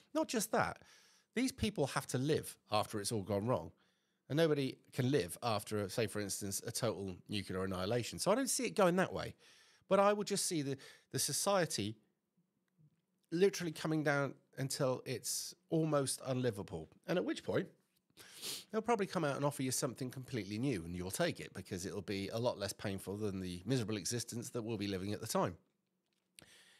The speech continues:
Now, I'm sure that some of you that, if you're still watching this, are feeling quite depressed. Well, it was always gonna happen, I'm afraid. Um, the thing is, when people are too greedy and they want to extort every last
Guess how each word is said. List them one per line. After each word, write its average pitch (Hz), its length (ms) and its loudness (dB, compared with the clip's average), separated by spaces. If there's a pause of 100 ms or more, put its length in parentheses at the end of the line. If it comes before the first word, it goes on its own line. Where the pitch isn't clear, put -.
(100)
Now, 90 120 -6
I'm 98 100 -4
sure 123 240 2
that 95 140 -2
some 127 180 2
of 101 100 -2
you 104 140 -2
that, 90 140 -4
if 101 100 -14
you're 104 100 -4
still 104 240 -2
watching 123 300 -2
this, 98 200 -4
are 135 40 -12
feeling 123 240 -4
quite 90 220 -4
depressed. - 520 -2 (760)
Well, 135 240 2 (300)
it 127 100 0
was 123 120 0
always 139 200 4
gonna 120 180 0
happen, 101 380 -4 (800)
I'm 101 100 -2
afraid. 98 320 -2 (460)
Um, 98 420 -2
the 127 80 -12
thing 151 220 0
is, 117 100 0
when 139 120 2
people 139 260 -2
are 123 40 -2
too 135 160 0
greedy 113 420 0 (1120)
and 143 100 2
they 131 80 4
want 123 200 2
to 117 100 -2
extort 107 460 -2
every 123 440 -2
last 113 460 0